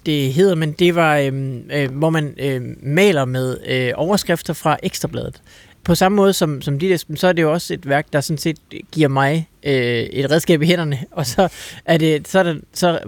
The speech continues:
fungerer redskabet, eller det har ligesom et, et liv, øh, for sig selv, som så jo, jeg skal skabe kunstværket i sidste ende, ikke? Så, øh, som jeg forstår det, så ligesom du taler om, så er det sjovt at, øh, tage inputkilder ind udefra. Den her tager så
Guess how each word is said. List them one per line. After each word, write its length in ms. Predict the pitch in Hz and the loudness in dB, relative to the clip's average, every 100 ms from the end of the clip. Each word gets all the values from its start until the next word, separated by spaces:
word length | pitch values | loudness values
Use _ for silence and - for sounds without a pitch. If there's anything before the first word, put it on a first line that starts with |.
| 151 | -4
fungerer 300 | 165 156 170 | -2 2 2
redskabet, 600 | 147 - 147 127 127 117 | 2 0 -2 -2 -2 -2
eller 140 | 120 | -4
det 80 | 143 | 0
har 80 | 165 | 0
ligesom 240 | 160 156 | 0 -2
et, 280 | 135 - 123 - | -2 -2 -4 -4
et 180 | 147 139 | -4 -2
liv, 240 | 156 165 127 | 0 0 -2
øh, 160 | 127 - | -4 -4
for 140 | 147 | -4
sig 120 | 139 | -2
selv, 240 | 131 156 - | 0 -2 -2
som 220 | 135 123 | -6 -6
så 680 | 120 - - - - - 147 | -8 -12 -16 -18 -18 -2 2
jo, 220 | 147 135 123 | 2 2 -2
jeg 240 | 113 131 | -2 -2
skal 240 | - 135 | -2 -4
skabe 400 | 127 - 139 143 185 - | -2 0 0 0 -8 -4
kunstværket 460 | 143 - 127 120 | -4 0 -2 -2
i 40 | 123 | -4
sidste 340 | 156 - 117 | -6 -4 -4
ende, 120 | 120 | -2
ikke? 160 | 170 - | -4 -2
Så, 120 | 131 - - - - _ - | -4 -4 -16 -20 -20 _ -2
øh, 160 | 151 | 0
som 120 | 139 160 | 2 2
jeg 80 | 160 | 0
forstår 300 | 156 226 190 | 0 2 2
det, 100 | 147 | 0
så 200 | 185 180 _ _ | -2 -2 _ _
ligesom 260 | 170 185 185 | -6 -4 -4
du 60 | |
taler 240 | 156 180 180 | 0 0 2
om, 60 | 160 | 0
så 220 | 175 165 - - _ | -2 -4 -8 -18 _
er 80 | 165 | -6
det 100 | 143 | 0
sjovt 180 | 180 160 | 0 0
at, 100 | 139 - _ _ - | -4 -12 _ _ -6
øh, 240 | 123 135 123 | -2 -2 -2
tage 260 | - 127 123 - | -2 -2 -2 -2
inputkilder 640 | 180 - 170 - 151 123 - | -2 0 -2 0 0 0 0
ind 160 | 156 160 | -4 -2
udefra. 540 | 165 190 180 - - | -2 -2 -2 -6 -6
Den 120 | 135 | 0
her 100 | 170 | 0
tager 200 | 156 170 | 2 0
så 220 | 151 156 | 0 -2